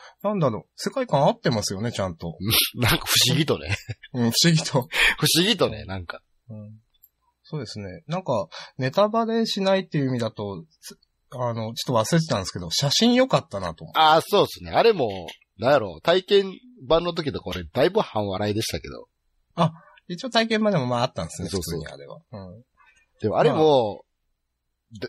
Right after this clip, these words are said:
Speaker 2: で、結構良かったですよね。なんか後半に行けば行くほど。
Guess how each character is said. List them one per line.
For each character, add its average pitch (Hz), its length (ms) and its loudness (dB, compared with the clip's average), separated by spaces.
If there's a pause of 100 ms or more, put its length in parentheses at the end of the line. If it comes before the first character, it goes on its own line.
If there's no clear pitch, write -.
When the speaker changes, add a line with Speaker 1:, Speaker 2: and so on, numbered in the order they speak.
Speaker 2:
で、 143 80 -12
結 220 140 0
構 135 120 4
良 143 80 6
か 143 100 2
っ - 100 -10 (480)
た 107 80 -6
で 95 80 -10
す - 100 -12
よ 87 40 -10
ね。 147 120 2
な 147 100 4
ん 110 40 -6
か 92 100 -14
後 120 140 0
半 127 180 2
に 113 100 -6
行 104 100 -4
け - 40 -12
ば - 80 -12
行 92 60 -8
く 80 100 -14
ほ 92 100 -6
ど。 82 200 -12